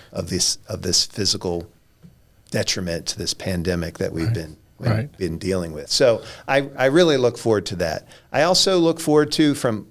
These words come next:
Speaker 1: purely from a Kids Peace standpoint, we're gonna be opening a new service in North Carolina. It was delayed last year because of the pandemic,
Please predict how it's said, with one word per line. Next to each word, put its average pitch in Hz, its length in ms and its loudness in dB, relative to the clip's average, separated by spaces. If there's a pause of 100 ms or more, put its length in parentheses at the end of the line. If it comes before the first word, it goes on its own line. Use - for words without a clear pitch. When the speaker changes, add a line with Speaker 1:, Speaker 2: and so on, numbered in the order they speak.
Speaker 1:
purely 147 300 2
from 117 180 0
a 104 60 2
Kids 160 280 -2
Peace 156 200 2
standpoint, 147 560 -2
we're 113 100 2
gonna 107 200 0
be 104 160 0
opening 117 420 0
a 101 60 -2
new 110 180 2
service 113 400 2
in 101 140 -2
North 104 200 -2
Carolina. 107 640 0 (320)
It - 120 -14
was 98 160 -4
delayed 104 680 0
last 131 380 0
year 143 160 0
because 127 340 0
of 139 80 -4
the 143 100 0
pandemic, 143 640 0